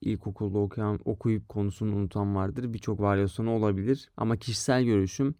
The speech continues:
belli bir yaştan sonra belli klasiklerin tekrar bir gözden geçirilmesi. Zaten çok da kalın kitaplar değil. Ama o zaman tabii çocukluk döneminde ya da gençlik zamanında okunduğundan alınan dersler çok daha farklı oluyor. Don Quixote da biraz böyle arada bir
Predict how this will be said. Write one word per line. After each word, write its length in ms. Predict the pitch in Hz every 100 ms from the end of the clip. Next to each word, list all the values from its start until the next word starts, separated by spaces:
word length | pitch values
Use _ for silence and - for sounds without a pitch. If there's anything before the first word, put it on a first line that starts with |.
| -
belli 420 | 104 104 104 117
bir 40 | 117
yaştan 460 | 110 107 - 110
sonra 420 | 110 110 104 110
belli 260 | 107 107 117
klasiklerin 800 | - 107 - - 104 104 127 135
tekrar 500 | - 113 - 110 113
bir 80 | 104
gözden 380 | 104 101 107 107
geçirilmesi. 680 | 104 104 98 92 - 139 131
Zaten 420 | 101 107 110 110
çok 240 | 107 98
da 100 | 104
kalın 240 | - 98 101
kitaplar 540 | - 101 - 98 90
değil. 320 | 120 131 143 -
Ama 300 | 113 127 127
o 140 | 123
zaman 360 | 113 117 110 113
tabii 340 | 120 107 110
çocukluk 480 | - 101 - 110 104
döneminde 480 | 104 101 101 98 98
ya 100 | 98
da 60 |
gençlik 440 | 101 104 101 - 135
zamanında 500 | 113 104 101 98 107
okunduğundan 960 | 98 - 107 110 110 110 110 123 131 - -
alınan 520 | 113 107 110 120 117
dersler 380 | 107 104 - 127
çok 180 | - -
daha 120 | 117
farklı 360 | - 98 - 120
oluyor. 320 | 98 101 156 -
Don 180 | 127 139
Quixote 400 | - 170 - 117
da 40 |
biraz 300 | 113 127 113
böyle 480 | 120 117 110 131 131
arada 400 | - 113 117 123
bir 300 | 117 120 127